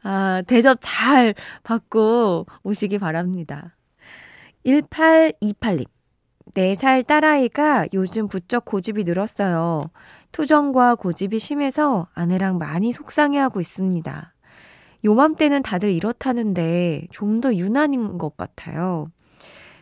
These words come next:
세상에 쉬운 일이 없다는데 아이 키우는 게 그렇네요. 애 낳아서 키워봐야, 어, 부모 속을 알 거라는 부모님 말씀이 이제야 와닿기 시작합니다. 신요범의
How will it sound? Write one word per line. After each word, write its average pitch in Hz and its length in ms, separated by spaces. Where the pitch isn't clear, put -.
세상에 277 680
쉬운 330 380
일이 277 160
없다는데 165 840
아이 175 260
키우는 233 420
게 214 80
그렇네요. 180 800
애 180 120
낳아서 226 340
키워봐야, 214 840
어, 160 240
부모 277 320
속을 226 260
알 160 180
거라는 165 500
부모님 180 440
말씀이 151 680
이제야 214 480
와닿기 175 460
시작합니다. 202 800
신요범의 214 800